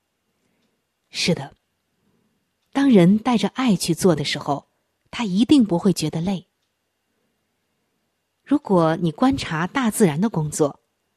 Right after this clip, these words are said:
你就会发现，它的工作是最省力的。草并没有刻意地去生长，它只是生长而已。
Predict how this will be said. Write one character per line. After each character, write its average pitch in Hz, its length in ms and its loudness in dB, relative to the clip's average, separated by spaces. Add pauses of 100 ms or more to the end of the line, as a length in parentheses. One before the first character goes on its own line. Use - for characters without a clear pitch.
(420)
你 175 140 0
就 285 120 2
会 240 140 0
发 254 180 -6
现， 226 320 0 (600)
它 330 180 -2
的 226 140 2
工 220 220 6
作 185 280 4 (220)
是 185 220 -2
最 277 320 -2
省 147 280 -4
力 147 140 -8
的。 - 220 -16 (1400)
草 143 520 -6
并 269 200 2
没 226 120 6
有 190 140 6
刻 277 300 2
意 196 160 0
地 143 220 0
去 - 180 -4
生 226 260 -2
长， - 240 -8 (880)
它 320 140 0
只 147 260 -2
是 156 380 0
生 262 320 0
长 160 160 -2
而 147 240 -10
已。 143 260 -16